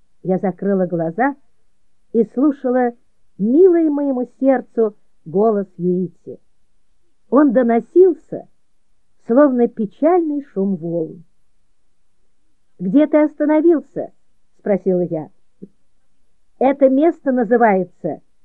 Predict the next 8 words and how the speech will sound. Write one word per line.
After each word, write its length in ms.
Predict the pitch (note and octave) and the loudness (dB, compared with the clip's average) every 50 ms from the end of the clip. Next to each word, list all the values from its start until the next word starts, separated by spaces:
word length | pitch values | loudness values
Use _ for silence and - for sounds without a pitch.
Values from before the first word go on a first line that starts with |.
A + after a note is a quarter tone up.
| _ _ _ _ D#3+ | _ _ _ _ -20
Дениза. 840 | D3 D3 A#3+ C#4 C#4 C4+ C#4+ D#4+ F4 C#4+ F3+ F3 F3 - - - _ _ _ _ _ _ _ _ - _ _ _ - _ _ _ _ _ _ _ _ | -2 2 2 4 4 4 2 2 2 0 -2 -2 -4 -4 -6 -10 _ _ _ _ _ _ _ _ -20 _ _ _ -20 _ _ _ _ _ _ _ _
Впрочем, 440 | _ G#3+ A3+ C#4+ D#4 D#4 - D4+ C4+ | _ 2 2 2 4 2 0 -4 -4
шучу. 580 | - - B3+ A3 G#3 - - G3 F#3 F3+ F#3+ - _ _ _ _ _ _ _ _ _ _ _ _ _ _ _ _ _ _ _ _ _ _ _ _ | -2 -2 -2 -2 -2 -2 -2 0 0 0 -2 -6 _ _ _ _ _ _ _ _ _ _ _ _ _ _ _ _ _ _ _ _ _ _ _ _
На 200 | F#3+ G#3 C4 C4 | -2 0 2 2
горе 380 | G#3 C4 C4+ C4 C#4+ D4 D4 B3+ | 4 4 4 4 4 4 2 2
есть 300 | B3 D4 C#4+ C4+ - _ _ - _ _ _ _ _ _ _ _ _ _ _ _ - - - - | 0 0 -2 -4 -6 _ _ -20 _ _ _ _ _ _ _ _ _ _ _ _ -20 -20 -4 0
синтоистский 920 | C4+ C4+ C4 G#3 - B3 B3 C4 C#4+ C#4+ C#4 - _ _ _ - B3 B3+ | 0 0 0 0 2 2 2 4 2 0 -2 -6 _ _ _ -6 -6 -6
храм, 480 | - - C#4+ D#4 F4 F#4 D4 F3+ D3+ | -4 -4 0 2 2 2 2 -2 -6